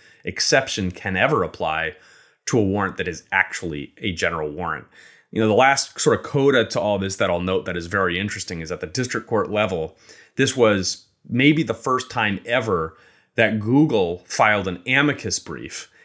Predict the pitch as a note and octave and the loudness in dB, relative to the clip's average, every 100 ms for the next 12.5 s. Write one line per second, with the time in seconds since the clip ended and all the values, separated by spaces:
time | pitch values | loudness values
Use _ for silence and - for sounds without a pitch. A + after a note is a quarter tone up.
0 | _ A2 A2 G2+ C#3 - B2 - B2+ B2+ | _ -2 0 0 0 0 -4 -2 0 0
1 | G#2+ E2+ D2 E2 - - _ _ A#2+ A2 | -2 -6 -6 -10 -14 -20 _ _ -2 0
2 | G#2+ G#2 D3+ D3+ A2+ G2 - _ _ _ | 2 4 4 6 2 2 -4 _ _ _
3 | - B2 _ - F3+ E3 D3+ B2 G#2+ F#2 | -20 -20 _ -4 0 2 2 0 2 0
4 | A2+ G3 - A#2 F#2+ - F#2+ F#2+ F2+ - | 0 -2 0 -2 -4 -8 -2 0 0 -2
5 | F2+ F2+ - _ _ _ _ - A2+ E3 | -2 -2 -4 _ _ _ _ -2 2 2
6 | - A2+ G2+ F2 A#2 D3+ D2 - _ _ | 2 -2 -2 2 4 4 2 -6 _ _
7 | G#2+ E3 - C3 C#3+ G#2+ A2+ G2+ F#2 F2 | 0 2 4 4 2 0 -2 0 -2 -4
8 | - _ - B2 A#2+ A#2+ G#2 F#2+ F#2+ F2+ | -10 _ 0 4 4 4 2 2 0 -4
9 | - - - - - E2+ F2+ - A#2+ C#3 | -8 -18 -20 -6 0 2 2 0 0 0
10 | - - G2+ G2 F#2+ F2+ - - - C3+ | -4 -6 -6 -4 -4 -8 -12 -6 0 0
11 | A#2 F2 G2 C3 C3+ A#2+ G2+ G2+ F#2+ F2+ | 0 0 2 2 2 -2 -4 -6 -8 -6
12 | E2 F#2 C3 C3 | -6 -4 -6 -6